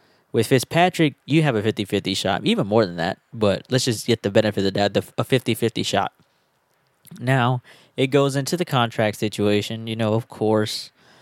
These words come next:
where Jameis is trying to exercise his fifth year op-, or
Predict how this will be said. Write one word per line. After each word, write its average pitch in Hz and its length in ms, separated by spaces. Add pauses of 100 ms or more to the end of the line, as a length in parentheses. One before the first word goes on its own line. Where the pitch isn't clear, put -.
(180)
where 98 460 (680)
Jameis 107 800 (260)
is 117 120
trying 110 220
to 110 120
exercise 107 640
his 104 200
fifth - 360
year 107 200
op-, 104 220
or 107 300